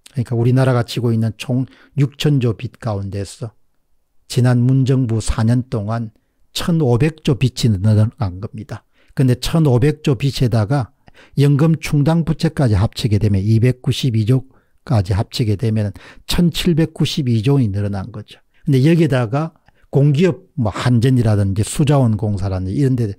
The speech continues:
발생한 부채까지 합치게 되면 대략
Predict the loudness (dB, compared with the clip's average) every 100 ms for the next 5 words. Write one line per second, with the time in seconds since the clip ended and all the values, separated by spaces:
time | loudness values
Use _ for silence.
0 | -16 -10 -2 -2 0 -4 -4 -8 -14 _
1 | -4 -2 0 0 0 0 -2 -2 -2 0
2 | 0 0 -2 -6 -20 -2 2 4 4 0